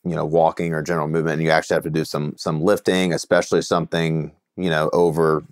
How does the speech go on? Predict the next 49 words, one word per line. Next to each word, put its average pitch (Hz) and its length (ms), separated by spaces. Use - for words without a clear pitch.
you 78 80
know, 76 80
twenty, 78 300
thirty 78 240
pounds, 76 440
you 78 60
know, 73 180
when 82 100
you're 78 80
starting 78 260
to 73 60
get 76 40
a 73 40
little 73 160
bit - 60
heavier, 71 500
um, 78 200
I 82 100
think 117 140
it's 90 140
definitely 90 360
important 87 540
to 85 60
have 82 200
some, 82 160
just 76 140
some 80 140
good 78 160
stretches 78 400
in 80 80
your 76 100
belt 76 260
to 80 80
do. 80 380
Um, 85 300
so - 100
I 82 120
think 95 360
it's - 160
a 92 60
good 92 200
idea 82 320
to 78 80
stretch - 440
before 90 280
you 85 80
go 80 120
to 76 80
work. 76 440